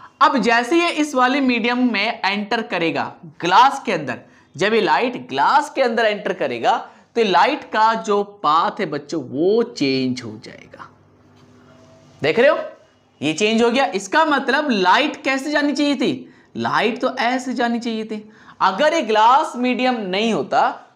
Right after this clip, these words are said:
तो बेटा लाइट तो सीधी चली जाती, है ना? लेकिन लाइट सीधी नहीं जा रही है। लाइट क्या होगी? इस मीडियम में, सेकंड वाले मीडियम में आने के बाद लाइट जो है नॉर्मल की तरफ बेंड हो गई, ये इस नॉर्मल से दूर बेंड हो जाएगी। वो डिपेंड करता है कि लाइट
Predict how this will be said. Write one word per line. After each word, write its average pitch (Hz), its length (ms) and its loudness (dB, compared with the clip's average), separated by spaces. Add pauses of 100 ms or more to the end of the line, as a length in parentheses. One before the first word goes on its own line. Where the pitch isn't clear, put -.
तो 202 80 -2
बेटा 185 240 0
लाइट 190 380 0
तो 233 80 -10
सीधी 254 360 -8
चली 247 240 -4
जाती, 233 300 -6 (500)
है 277 100 4
ना? 370 180 -2 (360)
लेकिन 247 200 0
लाइट 269 220 2
सीधी 233 340 -8
नहीं 277 120 -6
जा 240 100 0
रही 147 140 -4
है। 117 160 -12
लाइट 202 260 -2
क्या 262 100 2
होगी? 262 240 -4 (400)
इस 269 220 -2
मीडियम 269 400 2
में, 262 200 -2
सेकंड 302 500 -2
वाले 311 200 2
मीडियम 277 320 -2
में 269 80 -4
आने 240 220 0
के 233 140 -2
बाद 196 360 0 (240)
लाइट 165 520 2
जो 208 200 0
है 190 260 0
नॉर्मल 214 680 0
की 220 180 -6
तरफ 151 360 -2
बेंड 123 340 -4
हो 117 100 -6
गई, 185 220 0 (360)
ये 285 140 6
इस 320 160 -4
नॉर्मल 220 400 2
से 269 140 -8
दूर 175 280 0
बेंड 147 260 -2
हो 120 60 -6
जाएगी। 120 280 -10
वो 190 100 4
डिपेंड 196 360 0
करता 196 260 -4
है 233 60 2
कि 233 120 -6
लाइट 220 320 -2